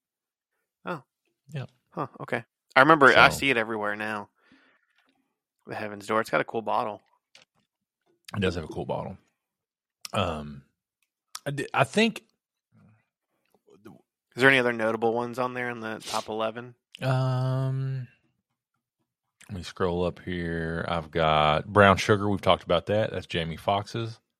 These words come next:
Speaker 2: I've never had
Speaker 1: Oh,
Speaker 2: it, never
Speaker 1: yeah.
Speaker 2: seen it. Um, Wolfman Straight Bourbon Whiskey. Uh, that's from
Speaker 1: Wolfman.
Speaker 2: Florida Georgia Lines.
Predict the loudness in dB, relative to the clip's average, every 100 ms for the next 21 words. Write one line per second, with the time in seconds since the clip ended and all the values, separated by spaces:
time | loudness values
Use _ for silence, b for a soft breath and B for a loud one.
0 | _ _ _ _ -10 -6 -4 -4 -4 -2
1 | -2 -2 -8 -8 -8 -6 -8 -10 _ _
2 | _ _ _ _ _ _ _ -8 -6 -6
3 | -6 -8 -12 _ _ -4 4 4 6 2
4 | 4 2 2 2 4 4 4 0 -2 -4
5 | -6 -6 -10 _ _ _ _ _ _ _
6 | _ _ _ _ -12 -10 -8 -6 -4 -4
7 | 2 2 2 -2 -2 2 4 6 6 4
8 | 6 4 6 6 4 4 2 0 -4 -12